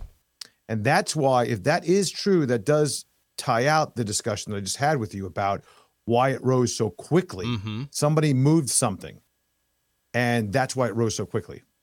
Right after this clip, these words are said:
Speaker 2: So is, is the theory that they could have been nefarious at some level?
Speaker 1: I don't know, nefarious, but, you know, stupid as always, you know? It's government stupid.
Speaker 2: Terri-,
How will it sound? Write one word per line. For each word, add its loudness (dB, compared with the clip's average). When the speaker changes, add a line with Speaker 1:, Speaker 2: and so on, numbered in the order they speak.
Speaker 2:
So -2
is, -2
is -8
the -12
theory -2
that -8
they -8
could -6
have -6
been -6
nefarious -10
at -14
some -6
level? -6
Speaker 1:
I -2
don't 2
know, 4
nefarious, 2
but, 0
you 0
know, -2
stupid -2
as -8
always, -10
you -10
know? -8
It's -16
government -2
stupid. -16
Speaker 2:
Terri-, -2